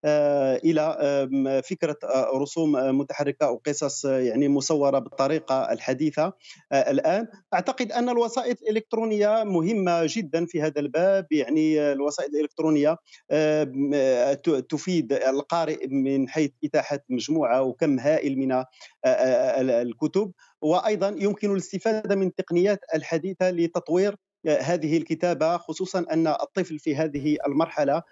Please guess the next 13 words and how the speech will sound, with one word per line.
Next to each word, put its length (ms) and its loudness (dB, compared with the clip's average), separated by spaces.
غ-، 240 2
غالبا 440 2
ما 540 2
تكون 400 -2
يعني 400 0
ك-، 100 -8
اهتماماته 1300 0
بصرية، 640 0
فلما 360 0
لا؟ 260 0
يعني 540 2
ال-، 100 0
الكتاب 580 -2